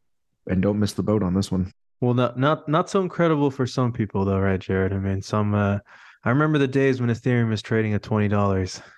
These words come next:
Speaker 2: to, to go back to then. Uh, and some people picked up a ton then. But yes, I agree. I mean, relatively speaking, it, it's a high price point, but beautiful art. Let's go on to low price point art,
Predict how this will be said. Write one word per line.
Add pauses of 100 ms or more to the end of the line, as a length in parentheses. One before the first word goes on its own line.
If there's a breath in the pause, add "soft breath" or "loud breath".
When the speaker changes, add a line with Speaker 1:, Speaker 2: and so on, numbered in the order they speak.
(140)
Speaker 2:
to,
to
go
back
to
then. (560 loud breath)
Uh,
and
some
people
picked
up
a
ton
then.
But
yes,
I
agree.
I
mean,
relatively
speaking,
it,
it's
a
high
price
point,
but (120)
beautiful
art. (1040 soft breath)
Let's
go
on
to
low
price
point
art,